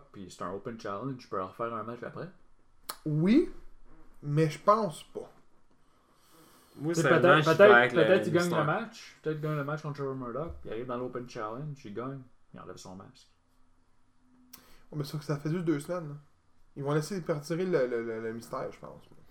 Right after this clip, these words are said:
Speaker 2: Mais ça se peut. Fait que vous pensez que Colt Cabana perd sa ceinture, vous autres ?
Speaker 3: Moi, je pense
Speaker 1: Non.
Speaker 3: que ouais.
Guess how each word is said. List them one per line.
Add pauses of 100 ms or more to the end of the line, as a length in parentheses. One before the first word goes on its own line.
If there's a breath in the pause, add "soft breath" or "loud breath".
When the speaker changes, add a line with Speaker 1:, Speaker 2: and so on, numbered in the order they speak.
(880 soft breath)
Speaker 2:
Mais
ça
se
peut. (1200 soft breath)
Fait
que
vous
pensez
que
Colt
Cabana
perd
sa
ceinture,
vous
autres ? (100)
Speaker 3:
Moi,
je
pense
Speaker 1:
Non.
Speaker 3:
que
ouais.